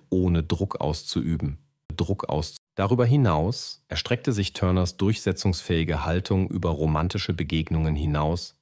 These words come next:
da sie eine starke und eigenständige Einstellung demonstrierte und jede Form von Respektlosigkeit ablehnte,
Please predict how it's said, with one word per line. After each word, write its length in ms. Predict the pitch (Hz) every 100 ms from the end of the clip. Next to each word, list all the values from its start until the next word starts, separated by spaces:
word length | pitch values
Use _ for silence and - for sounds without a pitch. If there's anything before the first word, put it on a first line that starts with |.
| _ _ _ _
da 140 | 90
sie 100 | 95
eine 160 | 95 104
starke 540 | - - 80 104 -
und 260 | - 98 -
eigenständige 800 | 82 87 95 - 90 82 82 -
Einstellung 540 | 80 82 - 90 90
demonstrierte 800 | 87 87 90 - - 90 92 -
und 180 | - 95
jede 300 | 85 92 117
Form 420 | - 92 87 95
von 220 | - 101
Respektlosigkeit 1120 | 95 95 - 120 - 85 82 80 80 - 92 -
ablehnte, 720 | 110 76 73 73 - 80